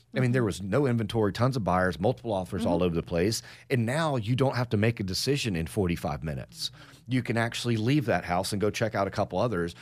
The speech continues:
Speaker 1: and the original house you looked at's not under contract. I mean,
Speaker 2: Mm-hmm.
Speaker 1: it's less stressful, I think. You've got a little bit more time. As lenders,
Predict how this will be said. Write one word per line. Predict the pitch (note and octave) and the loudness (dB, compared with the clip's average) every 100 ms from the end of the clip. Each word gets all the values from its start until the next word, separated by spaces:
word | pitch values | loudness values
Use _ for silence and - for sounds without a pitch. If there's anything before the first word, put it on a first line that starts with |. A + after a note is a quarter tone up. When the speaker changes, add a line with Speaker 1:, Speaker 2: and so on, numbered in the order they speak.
| - | -6
Speaker 1:
and | A#2+ A#2 | 0 2
the | |
original | G2+ G#2+ G2 F#2 | 2 0 -2 -4
house | F2 - | -4 -2
you | F#2+ | -2
looked | C#3+ F#2+ | 0 0
at's | F#2 - | -2 0
not | G2 E2+ | -2 -2
under | C#2+ | -4
contract. | - G#2 G2 D#2 A1+ - | -4 -4 -2 -4 -8 -4
I | F#2 | -2
mean, | F#2+ | -2
Speaker 2:
Mm-hmm. | - - - | -6 -12 -6
Speaker 1:
it's | B2+ G2 | -6 -2
less | A2+ B2+ | 0 0
stressful, | - - - G#2+ - - E2 - - - | -2 -4 -2 -2 -2 -4 -6 -8 -12 -2
I | A2 | -2
think. | - E2 E2+ - - _ | 0 -4 -6 -10 -20 _
You've | A2+ G2+ | -6 -2
got | G#2+ B2+ | 2 4
a | |
little | C3 A#2 G2+ | 4 0 0
bit | F#2+ F#2+ | -4 -4
more | F#2 | -4
time. | - D#2+ D#2 F#2 - - | -4 -4 -4 -4 -8 -2
As | A#2+ A#2 | 0 0
lenders, | F#2 C3+ D#3+ F#2+ A2 | 0 0 2 0 -4